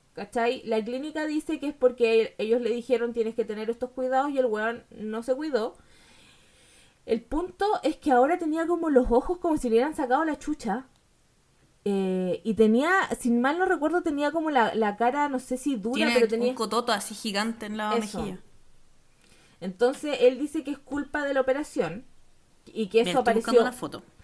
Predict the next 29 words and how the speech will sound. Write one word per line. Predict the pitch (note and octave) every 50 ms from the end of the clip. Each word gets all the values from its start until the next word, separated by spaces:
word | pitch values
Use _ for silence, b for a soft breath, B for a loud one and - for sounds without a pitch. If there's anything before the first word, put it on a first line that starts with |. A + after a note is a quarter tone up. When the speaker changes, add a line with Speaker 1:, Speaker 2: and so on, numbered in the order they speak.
| b b b
Speaker 1:
apareció | - A3 - A#3 A3+ B3 - C#4 B3
meses, | A#3 A#3 B3+ D#4+ F#4 - - D#4+ -
eso | D4 - C#4 C4+
es | C4+ C4+
como, | - A#3+ A3+ A3+ A3 G#3+ G#3 -
al | - - A3+ G3
principio | - A#3+ A3+ - D4 D4+ D#4 D#4+ D#4+
como | E4 D#4+ D#4+ D4
que | C#4
él | D4 C#4
tuvo | - D4 D4 D4
un | C#4 C4+
mal | B3+ B3+ C4 C4+ -
posoperatorio, | - E4 D#4+ E4+ D#4 D#4 D#4 D#4 D#4 D#4 D4 C#4+ C#4+ D4 E4 F#4+ G#4 b b b b b b b b
la | - G3 G3 G#3
clínica | G#3+ A3 A3+ A#3+ A#3+ A#3+ A3+ A3+
lo | A3+ A#3+
atendió | A#3+ A#3 C4 C4 C#4 C#4 C#4 E4+ F4 F4 E4+
y | E4 D#4
toda | D4+ D4+ D4+
la | D4 D4 C#4+
cosa, | - D#4+ D#4+ E4 D#4
y |
él | D4+ D4+
después | C4 C#4+ - - C4 C4
se | B3+
fue | A#3+ - A#3 G3
de | G3+ G#3 -
Chile, | - A#3+ A#3+ B3+ C#4+ F4+